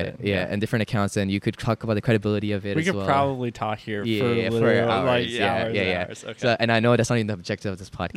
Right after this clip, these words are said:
Speaker 1: Yeah,
Speaker 2: right?
Speaker 1: yeah.
Speaker 2: So
Speaker 1: But I, I had to, I couldn't mess up the, pass up the opportunity, and also for the
Speaker 2: For
Speaker 1: small
Speaker 2: the
Speaker 1: amount
Speaker 2: audience,
Speaker 1: of people that,
Speaker 2: yeah,
Speaker 1: yeah, that are,
Speaker 2: yeah.
Speaker 1: that are listening. Like,
Speaker 2: It, it's a good perspective because a lot of people don't have that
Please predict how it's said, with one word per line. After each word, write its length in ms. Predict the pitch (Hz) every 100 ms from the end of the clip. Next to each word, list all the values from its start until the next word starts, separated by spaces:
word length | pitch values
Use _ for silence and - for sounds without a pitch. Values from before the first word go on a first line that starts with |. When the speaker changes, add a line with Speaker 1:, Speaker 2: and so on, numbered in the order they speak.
| -
Speaker 1:
Yeah, 140 | 123 117
Speaker 2:
right? 60 |
Speaker 1:
yeah. 220 | 87 87 104
Speaker 2:
So 240 | 113 98
Speaker 1:
But 80 | 87
I, 280 | 151 151 151
I 20 |
had 240 | 151 156 147
to, 220 | 135 -
I 80 | 117
couldn't 300 | - 139 123
mess 180 | 123 127
up 100 | 113
the, 160 | 117 -
pass 220 | - 120 127
up 80 | 117
the 80 |
opportunity, 420 | 117 107 - 120 110
and 80 |
also 260 | 131 151 139
for 440 | - 127 117 107 - _ _ _ -
the 100 | 143
Speaker 2:
For 60 | 131
Speaker 1:
small 200 | 180 196
Speaker 2:
the 60 |
Speaker 1:
amount 220 | 185 170 -
Speaker 2:
audience, 160 | 190
Speaker 1:
of 80 | -
people 140 | 147 147
that, 80 |
Speaker 2:
yeah, 220 | 92 87 127
Speaker 1:
yeah, 60 |
that 200 | 131 123
are, 160 | 127 123
Speaker 2:
yeah. 160 | - 123
Speaker 1:
that 80 |
are 80 | 120
listening. 460 | 120 127 - 113 110
Like, 100 | 107
Speaker 2:
It, 140 | 139
it's 140 | 151 151
a 40 |
good 160 | 147 143
perspective 300 | 135 131 123
because 140 | 139
a 40 |
lot 160 | 117 117
of 80 | 117
people 180 | 110 104
don't 240 | 98 98
have 320 | 90 90 92 92
that 240 | 90 90